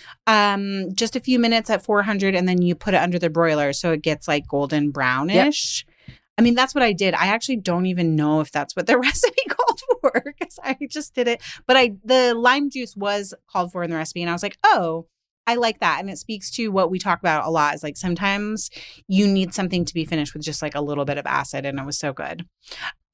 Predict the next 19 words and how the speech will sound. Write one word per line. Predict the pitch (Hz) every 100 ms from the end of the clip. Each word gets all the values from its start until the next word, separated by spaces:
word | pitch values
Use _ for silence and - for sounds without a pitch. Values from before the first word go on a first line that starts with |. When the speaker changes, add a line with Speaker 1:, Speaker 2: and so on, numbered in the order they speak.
| -
Speaker 1:
Okay. | 262 269 175 147 - - _ - _
I | 226 247
am | 320 440
hot | 415 - - 262 294 -
for | 214 175 165 160 160 180 - 185
grilled | - 185 196 208 220 -
chicken | - 196 196 185
club | 175 160
sandwiches. | 156 143 131 - 82
This | - 185
is |
now | 208 214 214
the | 202
second | 190 - 175 - 165
time | - 165 151 170
that | 165 147
we've | 156 147
made | 151 131 143
them | 170 190 220 233 233